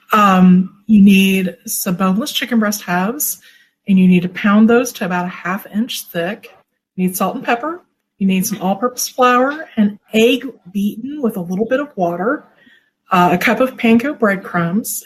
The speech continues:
and some oil to fry your, uh, chicken in. And you'll want to make a dipping sauce for it, a tonkatsu sauce, which is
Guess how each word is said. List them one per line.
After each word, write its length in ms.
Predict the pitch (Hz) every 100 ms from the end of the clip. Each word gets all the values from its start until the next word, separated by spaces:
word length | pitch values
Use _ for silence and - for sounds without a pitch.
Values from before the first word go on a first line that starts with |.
| _
and 280 | 190 185 196
some 220 | - 269 _ 208
oil 360 | 190 190 220
to 120 | 240 277
fry 380 | - 175 180
your, 180 | 196 233 - _ _
uh, 400 | 190 190 202 220 226 _ - - _ _ _
chicken 280 | - - 180
in. 220 | 165 180 - - _ _ _ _ -
And 380 | 202 196 190 190
you'll 180 | 196
want 180 | 196 196
to 40 | 214
make 160 | 208
a 80 | 214
dipping 480 | 175 - 311 262 220
sauce 460 | 220 185 175 175 -
for 300 | 170 170 196
it, 180 | -
a 20 | 247
tonkatsu 720 | - 185 185 214 - - 170
sauce, 460 | 165 190 262 - _ _ _ _ _
which 240 | - 190 185
is 680 | - 185 180 180 180 180